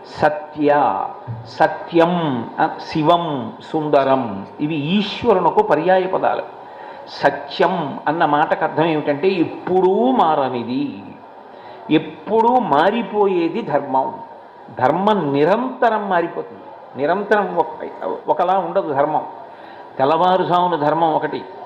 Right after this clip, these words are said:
తెల్లవారిపోయిన తర్వాత ధర్మం ఒకటి, మధ్యాహ్నం ధర్మం ఒకటి, సాయంత్రం ధర్మం ఒకటి, రాత్రి ధర్మం ఒకటి. తల్లి ముందు నించుంటే కొడుకు ధర్మం, తండ్రి ముందు నించుంటే కొడుకు ధర్మం, గురువు ముందు నించుంటే శిష్య ధర్మం,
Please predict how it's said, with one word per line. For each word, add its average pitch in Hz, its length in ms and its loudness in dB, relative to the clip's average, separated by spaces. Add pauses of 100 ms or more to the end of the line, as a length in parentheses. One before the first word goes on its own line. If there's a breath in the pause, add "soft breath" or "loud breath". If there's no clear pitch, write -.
(140)
తెల్లవారిపోయిన 170 800 0
తర్వాత 165 440 2
ధర్మం 151 280 2
ఒకటి, 139 340 -2 (200)
మధ్యాహ్నం 165 680 0
ధర్మం 156 340 2
ఒకటి, 139 360 -2 (180)
సాయంత్రం 160 540 0
ధర్మం 160 320 4
ఒకటి, 143 360 2 (160)
రాత్రి 156 420 2
ధర్మం 160 360 0
ఒకటి. 143 380 -4 (640 loud breath)
తల్లి 160 240 0
ముందు 190 240 2
నించుంటే 180 600 0
కొడుకు 175 340 2
ధర్మం, 156 340 2 (200)
తండ్రి 151 260 0
ముందు 180 240 0
నించుంటే 170 600 0
కొడుకు 180 320 4
ధర్మం, 160 500 0
గురువు 170 220 2
ముందు 185 240 2
నించుంటే 170 600 0
శిష్య 165 360 0
ధర్మం, 175 440 0